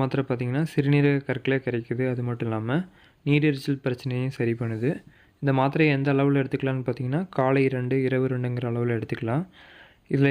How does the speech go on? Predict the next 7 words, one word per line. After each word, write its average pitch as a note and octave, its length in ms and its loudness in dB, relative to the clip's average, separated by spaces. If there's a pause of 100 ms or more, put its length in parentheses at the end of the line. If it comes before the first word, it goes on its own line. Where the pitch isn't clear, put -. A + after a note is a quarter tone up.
என்னென்ன D3+ 320 0
மூலிகைகள் D3 400 2
சேர்ந்துருக்குன்னு C3 480 -2
பார்த்தீங்கன்னா C3 340 0 (120)
நெரிஞ்சில், B2+ 440 2 (160)
மஞ்சிட்டி, B2 480 0 (500)
நெய்ச்சிட்டி C#3 400 0